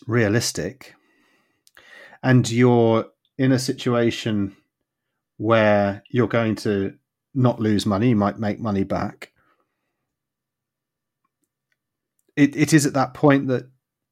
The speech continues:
y-, you've got to see, well, if he's not doing it,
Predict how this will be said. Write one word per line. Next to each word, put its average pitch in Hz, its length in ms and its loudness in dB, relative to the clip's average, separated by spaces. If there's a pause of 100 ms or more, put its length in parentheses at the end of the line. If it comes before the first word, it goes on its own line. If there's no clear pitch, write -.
(360)
y-, 120 140 -8 (260)
you've 113 160 -8
got 131 180 0
to - 80 -6
see, 123 180 0
well, 110 440 0 (880)
if 131 140 -2
he's 123 160 2
not 147 200 -2
doing 101 300 -2
it, 90 180 -12